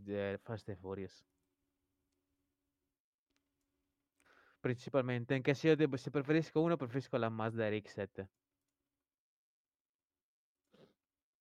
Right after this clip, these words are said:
È troppo, è troppo mainstream, come direbbe fa-, come direbbe Giorgio,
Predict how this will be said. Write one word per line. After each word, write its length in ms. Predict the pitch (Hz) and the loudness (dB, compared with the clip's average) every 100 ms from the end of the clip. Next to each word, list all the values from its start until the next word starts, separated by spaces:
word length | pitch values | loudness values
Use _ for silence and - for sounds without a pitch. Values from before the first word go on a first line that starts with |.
| _ - | _ -10
È 100 | 139 | -2
troppo, 500 | - 123 143 131 123 | 0 4 6 6 6
è 80 | |
troppo 300 | 123 143 165 | 4 4 4
mainstream, 640 | 127 117 117 117 - 104 98 | 2 0 -2 -2 -4 -8 -6
come 240 | 107 107 | -8 -4
direbbe 380 | 104 107 104 98 | -2 -2 -2 -6
fa-, 220 | - 104 | -6 -6
come 180 | 110 110 | -6 -6
direbbe 880 | 107 110 110 107 104 104 104 101 101 | -2 -2 0 0 0 0 -2 -4 -4
Giorgio, 560 | 107 107 104 110 107 | -4 -4 -4 -4 -6